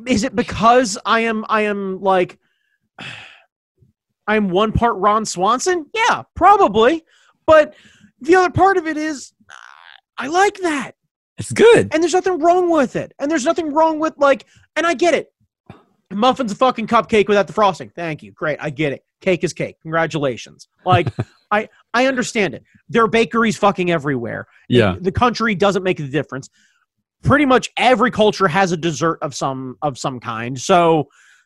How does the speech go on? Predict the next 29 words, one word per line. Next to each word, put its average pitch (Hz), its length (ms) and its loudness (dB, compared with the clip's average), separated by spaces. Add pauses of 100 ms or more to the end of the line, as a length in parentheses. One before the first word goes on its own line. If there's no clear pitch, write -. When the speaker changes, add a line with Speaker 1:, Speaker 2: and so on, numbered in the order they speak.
(140)
Speaker 1:
to 196 60 -2
my 277 140 4
understanding, 202 360 -2
every 196 280 2
culture 156 320 -6
does. 156 300 0
I 180 140 -2
just 160 140 -4
don't 190 200 -2
know 175 120 2
what 170 140 -2
some 180 160 -2
of 160 60 -2
them 147 140 -4
are 170 160 2
for 156 100 -8
some 143 180 -8
cultures. 143 280 -6
But 175 80 -2
I 190 60 0
have 226 180 0
to 214 60 -8
believe 220 200 0
at 185 80 -2
some 226 160 0
point 208 180 0
along 185 220 0
the 180 60 -2
way, 175 200 0